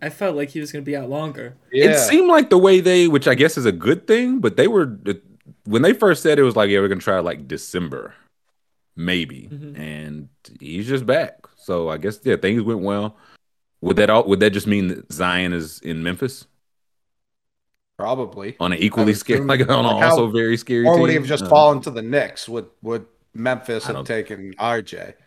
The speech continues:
Speaker 2: I don't, man. With the way, if we talking about things, the way things looking now, nobody's taking R J. Um, I think they probably just flip flop, honestly. And
Speaker 3: That's what I assume, yeah.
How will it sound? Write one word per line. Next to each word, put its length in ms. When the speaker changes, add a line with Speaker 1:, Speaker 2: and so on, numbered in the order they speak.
Speaker 2:
I 120
don't, 240
man. 360
With 100
the 80
way, 140
if 80
we 80
talking 200
about 140
things, 200
the 40
way 140
things 260
looking 260
now, 220
nobody's 520
taking 280
R 220
J. 260
Um, 420
I 80
think 240
they 180
probably 300
just 260
flip 260
flop, 360
honestly. 420
And 520
Speaker 3:
That's 140
what 80
I 120
assume, 360
yeah. 160